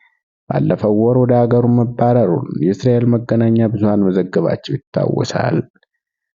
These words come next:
እስራኤል የኤርትራ ዜግነት ያለውና የመንግስት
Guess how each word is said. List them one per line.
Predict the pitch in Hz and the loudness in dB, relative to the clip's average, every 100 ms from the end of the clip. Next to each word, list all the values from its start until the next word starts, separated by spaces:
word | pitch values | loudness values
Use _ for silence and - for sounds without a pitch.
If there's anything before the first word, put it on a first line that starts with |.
| _ | _
እስራኤል | _ 90 85 101 120 135 | _ -2 2 2 2 2
የኤርትራ | 127 127 127 120 117 | 2 0 0 0 2
ዜግነት | 113 113 117 113 113 | 2 2 2 2 2
ያለውና | 117 113 120 120 120 156 160 | 2 2 2 2 2 2 2
የመንግስት | 131 127 123 127 | 2 2 2 0